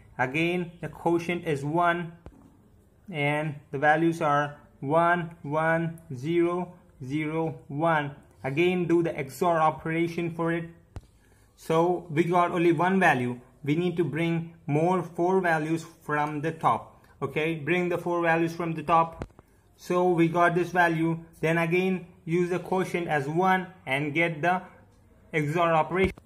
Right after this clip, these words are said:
So we'll do X O R with this. It's again zero, zero, zero, one, and one. So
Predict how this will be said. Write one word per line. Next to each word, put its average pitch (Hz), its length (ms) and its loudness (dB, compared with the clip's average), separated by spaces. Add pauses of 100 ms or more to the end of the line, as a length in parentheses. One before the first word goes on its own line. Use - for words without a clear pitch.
So 180 300 -2
we'll 170 280 0
do 180 180 0
X 151 240 -4
O 170 80 2
R 160 260 2
with 143 220 -4
this. 185 380 0 (420)
It's - 140 -6
again 165 540 -2 (140)
zero, 170 680 -2 (180)
zero, 165 640 -2 (320)
zero, 160 560 -2 (320)
one, 156 540 -2 (240)
and 127 200 -4
one. 147 320 0 (540)
So 170 500 -2